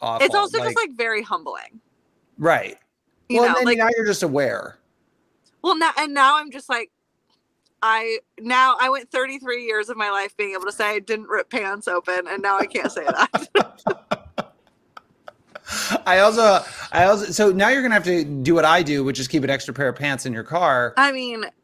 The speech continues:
Speaker 2: do you really do that? You do that
Speaker 1: Yeah,
Speaker 2: because you
Speaker 1: for
Speaker 2: might pee,
Speaker 1: accidents.
Speaker 2: huh?
Speaker 1: Yeah, for
Speaker 2: Yeah,
Speaker 1: accidents. You know,
Speaker 2: shit.
Speaker 1: just some, you know, it's just some accidents. I mean, there's also diapers in there too. Who knows?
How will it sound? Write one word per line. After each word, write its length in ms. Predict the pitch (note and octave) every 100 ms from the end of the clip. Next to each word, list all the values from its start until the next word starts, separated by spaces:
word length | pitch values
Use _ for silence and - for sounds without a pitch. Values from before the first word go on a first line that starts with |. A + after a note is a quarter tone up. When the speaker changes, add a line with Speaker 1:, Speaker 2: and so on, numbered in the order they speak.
| A3+
Speaker 2:
do 100 | C4+
you 140 | C#4+ B3+
really 240 | A#3+ B3+
do 120 | A#3 A3+
that? 200 | C4+ B3
You 140 | B3
do 100 | A#3
that 60 | G#3+
Speaker 1:
Yeah, 200 | G3 E4+ A#3
Speaker 2:
because 100 | -
you 60 | G3
Speaker 1:
for 60 |
Speaker 2:
might 60 | G#3+
pee, 60 |
Speaker 1:
accidents. 600 | G3 G#3+ G3 D3+ A#2 - F3
Speaker 2:
huh? 40 |
Speaker 1:
Yeah, 300 | E3+ C#3+ B2
for 140 | A#2 F3
Speaker 2:
Yeah, 60 | G3
Speaker 1:
accidents. 560 | G3 C3+ A#2 G#2 -
You 80 | G#3
know, 100 | A#2
Speaker 2:
shit. 180 | A3 G#2+
Speaker 1:
just 220 | C#3 -
some, 340 | - A#2+ A2+ B2+
you 60 |
know, 340 | B2 A#2+ A#2+ B2
it's 120 | -
just 140 | C#3+ -
some 140 | D3+
accidents. 560 | B2 C3 G2 F2+ G2+ B2+
I 40 |
mean, 140 | C3+
there's 160 | C3+ C3
also 240 | D3+ D3+
diapers 400 | B2+ B2+ B2 A#2+
in 80 | A2+
there 140 | G#2+ G#2
too. 180 | B2
Who 100 | A2
knows? 220 | B2 F#2+